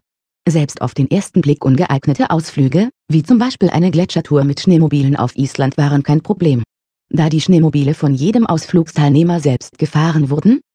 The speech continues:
stellte mir das Ausflugsbüro einen Begleiter zur Seite, der mit mir zusammen mittels Schneemobil über die Gletscher jagte,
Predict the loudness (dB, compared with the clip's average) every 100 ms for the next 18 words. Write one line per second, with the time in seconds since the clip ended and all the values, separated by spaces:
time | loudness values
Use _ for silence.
0 | -4 0 0 2 0 0 -2 -4 -2 -2
1 | -2 -2 0 0 2 0 0 -2 -4 -2
2 | -2 0 -2 -2 -2 0 0 0 -2 -4
3 | _ 0 2 2 0 -2 -2 -2 0 -2
4 | -2 -4 0 2 4 2 0 0 0 0
5 | 0 -2 -2 0 0 -2 -2 -2